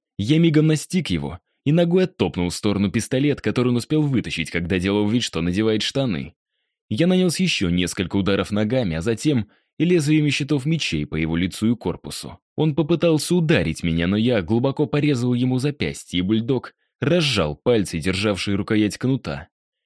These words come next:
Персональный амулет моего врага принял спящую форму, превратившись в амулет.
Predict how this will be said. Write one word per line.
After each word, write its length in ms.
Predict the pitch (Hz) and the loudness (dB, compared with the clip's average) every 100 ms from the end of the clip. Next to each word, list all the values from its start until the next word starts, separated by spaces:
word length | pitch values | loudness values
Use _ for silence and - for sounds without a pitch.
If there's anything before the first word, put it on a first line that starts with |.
| _ _ _ | _ _ _
Персональный 580 | 95 90 98 95 92 92 | -4 0 2 2 2 2
амулет 320 | 95 98 92 | 2 2 2
моего 260 | 98 98 95 | 0 2 0
врага 380 | 98 110 131 123 | 0 -2 -2 -2
принял 320 | 131 135 143 | 0 0 -2
спящую 540 | - 87 76 - 80 | -2 -4 -4 -4 -6
форму, 500 | - 113 95 67 - _ - | -4 -4 -4 -6 -12 _ -6
превратившись 720 | 139 151 160 156 127 127 - | -2 0 0 -2 -4 -4 -4
в 60 | 127 | -2
амулет. 580 | 143 123 71 - - | 0 0 -2 -8 -18